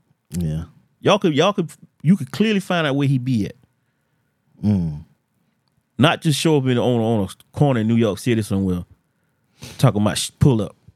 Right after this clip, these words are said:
Speaker 2: Nobody does that shit, man.
Speaker 1: Mm-hmm.
Speaker 2: Yeah, that was real corny. Yeah, I mean, y'all, y'all, yeah, matter of fact, y'all wives, well, I ain't even put too much on Offset 'cause he was going about his business. He went to the game, Colorado, he was chilling.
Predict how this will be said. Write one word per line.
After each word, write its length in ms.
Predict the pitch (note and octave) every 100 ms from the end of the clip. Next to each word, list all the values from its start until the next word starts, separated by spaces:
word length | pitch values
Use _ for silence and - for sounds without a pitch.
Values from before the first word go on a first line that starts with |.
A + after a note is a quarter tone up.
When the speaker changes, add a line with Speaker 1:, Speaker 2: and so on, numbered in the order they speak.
| _ -
Speaker 2:
Nobody 320 | F4+ G#3 A2+
does 320 | G2 G#2+ F#2+
that 140 | F#2+
shit, 280 | F2+ - -
man. 320 | F#2 F2+ F2 - _ _ _ _
Speaker 1:
Mm-hmm. 320 | A2 E2 F#2 E2 D#2 _ - - _ _ _ _ _ -
Speaker 2:
Yeah, 140 | C#3
that 80 | G3+
was 80 | C3
real 240 | A#2 A#2
corny. 400 | G#2 C#3+ B2+ F2+ - -
Yeah, 160 | G2+
I 60 | F#2+
mean, 140 | C3 -
y'all, 220 | A#3+ A#3+
y'all, 200 | G#3+ A3
yeah, 120 | D#3 -
matter 220 | G3 G3
of 60 | F3+
fact, 260 | F#3 E3 _ _ _ _ -
y'all 300 | A#2+ F3+ D#3+
wives, 540 | D3+ C#3 B2+ A#2 A#2 _ -
well, 180 | G#2+ -
I 140 | D3
ain't 120 | D#3+
even 140 | C#3 B2+
put 260 | - C3
too 80 | -
much 220 | B2 G#2 G#2
on 80 | G2+
Offset 400 | G2 F#2+ F#2 C#2
'cause 80 | F#2+
he 100 | D#3+
was 80 | B2
going 220 | A2 G#2
about 160 | F#2+
his 100 | F2+
business. 320 | F#2 F#2 F2+ -
He 140 | A2 C3+
went 180 | G#2+ F#2+
to 60 |
the 80 | F2+
game, 340 | G2+ A#2 A2+
Colorado, 300 | G2+ A2 G#2
he 60 | C3+
was 100 | A#2
chilling. 340 | - D#3 C#2